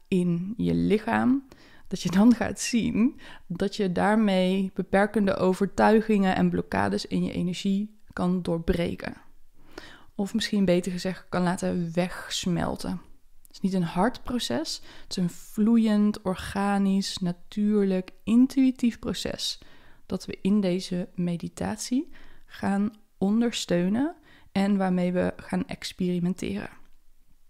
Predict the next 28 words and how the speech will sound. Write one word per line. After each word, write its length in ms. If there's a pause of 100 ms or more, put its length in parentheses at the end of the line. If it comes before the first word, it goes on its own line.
(1040)
Nou, 240
ik 100
hoop 220
natuurlijk 540
dat 160
je 120
zin 440
hebt 280
om 140
hier 180
aan 120
mee 180
te 120
doen. 260 (680)
Dus 760
zoek 200
een 80
fijne 440 (100)
positie 640
op. 120
Je 100
kan 240
deze 280
meditatie 760
zittend 720 (160)
of 240
liggend 560
doen. 360